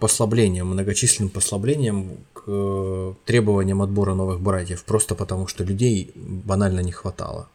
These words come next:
Храмовников, тех именно, которые занимались войной, боевого, э, подразделения, боевой части, э, ор-, ордена тамплиеров, их никогда не было много. Они были дисциплинированные, отличные воины,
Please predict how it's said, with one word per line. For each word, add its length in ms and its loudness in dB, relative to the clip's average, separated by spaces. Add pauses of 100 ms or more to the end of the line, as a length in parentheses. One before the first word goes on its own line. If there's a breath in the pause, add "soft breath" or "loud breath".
(180)
Храмовников, 800 2
тех 300 0
именно, 320 4
которые 340 0
занимались 540 2
войной, 500 2 (220)
боевого, 720 4 (120)
э, 320 2
подразделения, 800 -2
боевой 460 2 (120)
части, 540 -2 (100)
э, 140 -8 (240)
ор-, 240 -6
ордена 360 0
тамплиеров, 520 -4
их 140 -6
никогда 280 0
не 140 2
было 200 0
много. 440 -2 (180)
Они 180 4
были 180 0
дисциплинированные, 1120 0 (380 loud breath)
отличные 520 0
воины, 600 2